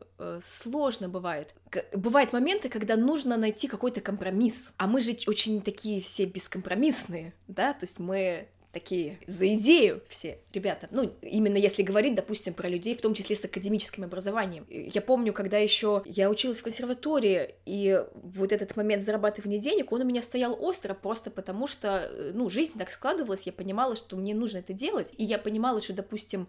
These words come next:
работая там в школе или в оркестре, я не смогу, э, реализовывать свои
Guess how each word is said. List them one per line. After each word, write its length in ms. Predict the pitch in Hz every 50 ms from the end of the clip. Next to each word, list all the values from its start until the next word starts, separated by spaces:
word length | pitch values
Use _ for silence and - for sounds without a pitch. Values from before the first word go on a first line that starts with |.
| - - -
работая 560 | 180 202 196 208 240 220 233 - 196 175 175
там 640 | - - 170 165 165 160 156 147 147 151 151 - -
в 80 | - -
школе 400 | - - - 285 277 226 202 190
или 120 | 185 185
в 60 | 185
оркестре, 720 | 208 233 226 - 294 320 294 - - - 220 196 180 170 -
я 200 | 170 180 220 220
не 140 | 220 226 220
смогу, 880 | 220 - 240 247 247 240 269 277 269 247 226 208 190 185 160 - - -
э, 240 | - 151 175 185 185
реализовывать 720 | 190 208 214 208 220 208 208 247 262 247 226 190 190 190
свои 800 | - - - - - - - 190 214 214 214 208 202 190 185 180